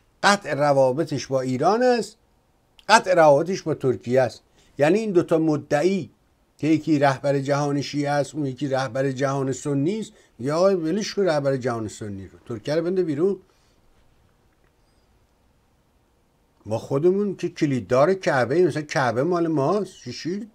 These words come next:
اون اومده ادعا می‌کنه؟ سیزده مورد که نوشته همش به این موضوع اختصاص داره.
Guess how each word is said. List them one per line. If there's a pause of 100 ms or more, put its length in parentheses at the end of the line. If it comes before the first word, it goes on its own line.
(140)
اون
اومده
ادعا
می‌کنه؟ (1400)
سیزده
مورد
که
نوشته (560)
همش
به
این
موضوع
اختصاص
داره.